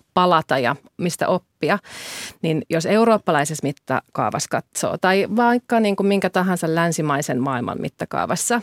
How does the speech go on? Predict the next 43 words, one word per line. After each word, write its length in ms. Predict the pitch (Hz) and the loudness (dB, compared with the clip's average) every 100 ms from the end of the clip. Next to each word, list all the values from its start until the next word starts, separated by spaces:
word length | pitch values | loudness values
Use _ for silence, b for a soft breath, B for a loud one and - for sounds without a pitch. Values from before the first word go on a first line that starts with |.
| - | -4
niin 120 | 175 | -6
kyllä 240 | - 202 175 | -2 0 2
meillä 160 | 170 | 0
suomalaisilla 760 | 160 202 196 160 147 151 151 151 | 0 0 2 2 0 0 -2 -2
on 100 | 151 | 0
edelleen 540 | 180 180 160 143 151 | 2 2 2 0 0
hyvin 420 | 190 180 160 147 B B B _ | 0 0 0 -2 B B B _
erityinen, 760 | - 170 160 - 143 135 135 135 - _ - | 0 2 0 -2 -2 0 -2 -4 -8 _ -4
ää, 200 | 139 135 | -2 -2
suhde. 500 | - 160 - 151 147 _ B B B | -2 -4 -4 -4 -4 _ B B B
Jos 140 | 165 | 0
ajatellaan, 320 | 165 156 156 151 | 2 2 0 0
että 100 | 160 | 0
miten 220 | 160 151 | -2 2
paljon 280 | 160 151 151 | 2 2 0
me 160 | 175 170 | 0 2
käydään 440 | 185 180 156 143 | 2 4 2 0
siellä 400 | - - - 160 - | -2 -2 -2 -4 -2
mökeillä, 600 | 160 147 - 127 - 165 - B B B _ 160 | -4 -2 -2 -2 -2 -4 -6 B B B _ -2
marjastetaan, 960 | 156 147 139 - 156 - 156 160 151 175 | 0 2 0 0 -6 -4 -4 -2 -4 -4
sienestetään 1000 | - 185 165 170 - 156 - - - 170 | 0 2 2 0 -2 -6 -4 -4 -2 -6
ja 120 | - 160 | -4 0
vietetään 480 | 185 175 165 165 | 2 2 0 2
aikaa 400 | 160 160 165 135 | 2 2 0 -2
niin 120 | 127 120 | -2 -2
kuin 100 | 160 | -4
metsässä. 440 | 139 - - - | -4 -4 -4 -4
Että 180 | - - | -4 -6
totta 280 | - 208 226 | -4 -2 0
kai 180 | 214 214 | 2 2
nuoremmat 420 | 208 190 165 165 | 4 2 0 -2
sukupolvet, 680 | - 170 165 156 147 156 175 | -4 -4 -2 0 0 -2 0
heillä 220 | 165 160 | -2 2
voi 160 | 185 | 2
olla 280 | 185 196 156 | 4 4 2
niin 180 | 143 - | -2 -6
kuin 100 | 156 | -2
katkennut 500 | 147 160 - - - | -2 -2 -4 -6 -6
jo 100 | - | -6
tää 280 | - 95 - | -2 -2 0
vaikka 240 | 135 - | -4 -4
sienestys- 540 | 160 117 127 160 - - | -4 -2 -2 -4 -10 -4
tai 220 | - | -2